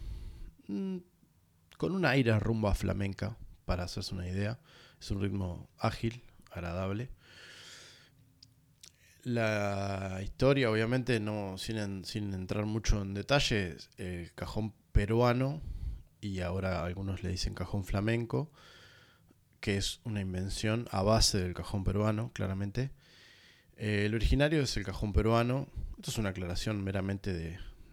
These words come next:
de friki, de porque me gustan los instrumentos y el mundo de los instrumentos, y en este caso es una historia real y siempre está bueno defender.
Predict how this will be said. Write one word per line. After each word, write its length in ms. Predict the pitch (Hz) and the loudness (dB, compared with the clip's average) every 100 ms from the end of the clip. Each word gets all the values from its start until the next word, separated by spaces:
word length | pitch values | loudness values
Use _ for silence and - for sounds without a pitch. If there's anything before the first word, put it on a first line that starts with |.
| - _ | -20 _
de 280 | 90 87 85 | -14 -10 -10
friki, 540 | - 104 101 92 87 - - - - - _ _ _ _ - | -6 -6 -6 -10 -12 -16 -20 -20 -20 -20 _ _ _ _ -14
de 100 | - | -10
porque 300 | 95 92 87 | -2 -2 -2
me 100 | 85 | -4
gustan 520 | 90 113 - 95 87 90 | 0 0 0 -2 -2 -6
los 180 | 85 | -6
instrumentos 560 | 98 92 90 107 117 - | -8 -6 -4 -4 -4 -4
y 40 | 92 | -4
el 60 | |
mundo 240 | 101 107 104 | -2 0 0
de 40 | |
los 140 | 101 | 0
instrumentos, 640 | 104 120 135 135 139 147 - | -2 0 2 0 0 -2 -2
y 380 | 135 139 147 147 | 0 0 0 -2
en 100 | 127 | -2
este 160 | 120 | -2
caso 340 | 127 127 - 120 | -2 -2 0 0
es 240 | 110 - - - - - _ _ _ _ _ - _ - | 0 -6 -12 -18 -20 -20 _ _ _ _ _ -20 _ -8
una 140 | 104 107 | -2 0
historia 320 | - 110 110 | 6 8 8
real 300 | 110 117 135 | 8 8 6
y 40 | |
siempre 200 | - 107 | 2 0
está 140 | 104 98 | 2 4
bueno 200 | 101 101 | 4 2
defender. 540 | 95 87 92 101 - | 0 0 2 2 0